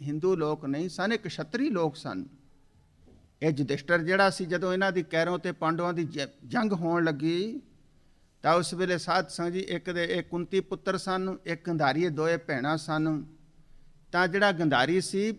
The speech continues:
ਜਿਹੜਾ ਦੁਰਯੋਧਨ ਸੀ, ਉਹ ਗੰਧਾਰੀ ਦਾ ਪੁੱਤਰ ਸੀ। ਆਪਣੀ ਮਾਂ ਦੇ ਕੋਲ ਨਾ, ਆਪਣੇ ਯੁਧਿਸ਼ਟਰ ਦੇ ਕੋਲ, ਜਿਨ੍ਹਾਂ ਦੇ ਨਾਲ ਜੰਗ ਹੋਣਾ, ਦੇਖੋ,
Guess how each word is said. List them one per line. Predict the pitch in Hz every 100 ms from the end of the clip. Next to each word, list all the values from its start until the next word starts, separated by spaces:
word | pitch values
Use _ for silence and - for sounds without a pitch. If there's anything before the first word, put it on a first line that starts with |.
| -
ਜਿਹੜਾ | 175 185 175 165 185 180 - 113 - 113
ਦੁਰਯੋਧਨ | 147 147 208 226 208
ਸੀ, | - 202
ਉਹ | 175
ਗੰਧਾਰੀ | 185 165 139 147
ਦਾ | 165
ਪੁੱਤਰ | - 139 - 170
ਸੀ। | 160 180
ਆਪਣੀ | 170 185 170
ਮਾਂ | 139 143 156
ਦੇ | 170
ਕੋਲ | - 156 156 151 - 147
ਨਾ, | 196 185 -
ਆਪਣੇ | 156 185 175 170 196 196 - - _ _ -
ਯੁਧਿਸ਼ਟਰ | 165 165 165 - 240
ਦੇ | 240 220
ਕੋਲ, | 190 185
ਜਿਨ੍ਹਾਂ | 160 220 247
ਦੇ | 220
ਨਾਲ | 220
ਜੰਗ | 156 156 226
ਹੋਣਾ, | 208 170 165
ਦੇਖੋ, | 139 131 - 120